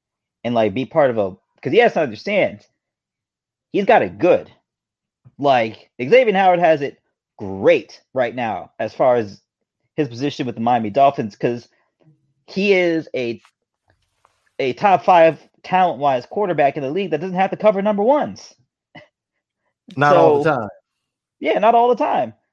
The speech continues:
Speaker 1: So, that being said, um, in my opinion, the Houston Texans they're not, I don't think they're gonna budge off their asking price.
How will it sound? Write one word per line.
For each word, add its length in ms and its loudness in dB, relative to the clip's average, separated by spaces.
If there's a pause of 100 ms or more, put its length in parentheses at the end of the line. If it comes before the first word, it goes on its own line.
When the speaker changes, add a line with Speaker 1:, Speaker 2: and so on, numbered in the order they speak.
(100)
Speaker 1:
So, 540 -4 (1700)
that 160 2
being 200 -6
said, 440 -4
um, 480 -6 (1700)
in 80 -6
my 200 0
opinion, 560 -6 (1400)
the 80 0
Houston 320 2
Texans 720 -2 (1900)
they're 340 -2
not, 200 2
I 120 4
don't 140 4
think 120 -2
they're 80 0
gonna 180 2
budge 320 4
off 420 0
their 100 0
asking 400 -4
price. 480 -2